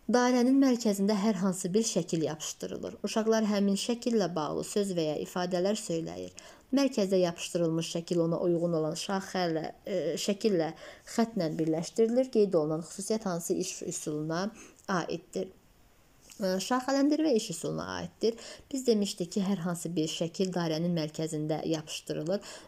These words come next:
və onun ətrafında ona aid olan və olmayan şəkillər də olur. Məsəl üçün, biz tərəvəzlərdən danışırıqsa,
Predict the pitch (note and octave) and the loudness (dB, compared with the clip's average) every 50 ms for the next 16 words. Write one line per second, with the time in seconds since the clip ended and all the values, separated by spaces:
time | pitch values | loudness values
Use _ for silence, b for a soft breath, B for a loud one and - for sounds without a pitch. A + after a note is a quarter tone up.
0 | - G#3+ A#3 A3+ A3+ B3 B3 B3+ C4 C4 B3+ C4 B3+ - - A3 G3 E3+ E3+ - | 0 0 2 4 4 4 4 4 4 4 0 -2 -2 0 0 0 2 2 0 0
1 | E3+ E3 E3 E3 - G3 G3+ G#3+ A3+ A3 A3+ A3 G#3+ - - B3+ A#3+ - - B3+ | 0 0 0 2 2 2 4 4 2 2 0 -2 0 2 2 0 0 4 6 6
2 | B3 C4 D4 D#4 D4+ C#4 C#4 C#4+ - D4 D4 C4 A#3 G#3 F#3 E3+ E3+ - F3 E3 | 6 8 6 6 6 4 4 4 6 4 6 6 6 4 4 2 2 -2 -4 -4
3 | - - D#3 D3+ D3+ D3 D#3 - - A#1+ B1 - - - B B B B B B | -2 -2 -2 0 0 -2 -4 -4 -4 -4 -4 -4 -8 -10 B B B B B B
4 | B B _ A#3 A#3+ B3+ B3+ A#3+ G#3+ F#3 E3+ E3+ - - F3+ G3+ A#3+ C4 - - | B B _ 2 2 4 4 2 2 2 2 0 -2 0 0 2 2 0 0 -2
5 | F#3+ F#3 G#3 G#3+ A3 - A3+ G3 F3 E3 E3 D#3 D3+ - D#3 D3+ D3+ - D3+ D3+ | 0 0 0 0 2 0 2 2 2 2 2 0 -2 -2 -4 -4 -2 -2 -4 -4
6 | D#3+ D3 C#3 D#3+ - E3+ E3+ F3 E3+ - - A#3+ B3+ | -4 -6 -6 -6 -6 -6 -6 -6 -8 -4 -4 -4 -4